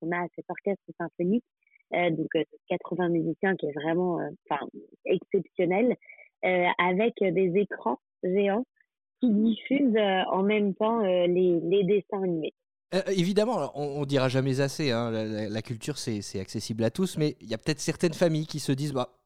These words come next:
Speaker 2: ah, c'est un orchestre symphonique, c'est pas pour moi ou c'est pas pour mes enfants. Là, en l'occurrence, j'ai envie de dire, les, les musiques Disney, c'est un,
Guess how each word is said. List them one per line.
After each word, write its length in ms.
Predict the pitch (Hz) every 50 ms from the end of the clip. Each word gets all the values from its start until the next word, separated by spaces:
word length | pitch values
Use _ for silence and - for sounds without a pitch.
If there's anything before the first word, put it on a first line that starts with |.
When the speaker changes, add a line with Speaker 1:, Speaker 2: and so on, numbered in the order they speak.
| _ _ -
Speaker 2:
ah, 140 | 117 127 139
c'est 140 | - - 131
un 100 | 135 143
orchestre 300 | 131 - - - - -
symphonique, 520 | 175 170 - - 185 165 143 139 143 143
c'est 120 | - 143
pas 100 | 131 147
pour 180 | 147 - 170 160
moi 160 | 147 131 131
ou 160 | 143 139 139
c'est 140 | 131 - 151
pas 140 | 139 - 147
pour 180 | - - 151 151
mes 160 | 147 139 147
enfants. 240 | 160 151 - 180 175 - - - - - -
Là, 120 | 180 202
en 80 | 196 180
l'occurrence, 560 | 170 156 - - 165 160 196 208 - - - 113
j'ai 120 | 127 135
envie 120 | 135 135
de 40 | 139
dire, 120 | 160 196 175
les, 100 | 135 - -
les 160 | 127 127 123
musiques 300 | 131 135 131 135 160 147
Disney, 280 | 135 139 131 - 180 185
c'est 160 | - - 127
un, 240 | 113 113 113 113